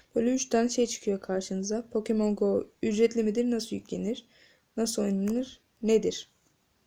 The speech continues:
Onlara siz bakarsanız, bakarsınız. Kafanızda bir sorun oluşursa. Şuraya basıyoruz arkadaşlar.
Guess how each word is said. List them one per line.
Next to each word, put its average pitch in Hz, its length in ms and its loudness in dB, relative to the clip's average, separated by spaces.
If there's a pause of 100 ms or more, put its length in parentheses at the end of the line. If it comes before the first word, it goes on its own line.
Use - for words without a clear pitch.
(1040)
Onlara 262 260 4
siz 254 260 -2
bakarsanız, 247 800 0
bakarsınız. 220 840 -2 (1120)
Kafanızda 208 440 0
bir 196 40 -4
sorun 202 380 -2
oluşursa. 196 600 -6 (1400)
Şuraya 277 380 4
basıyoruz 220 420 2
arkadaşlar. 202 720 -4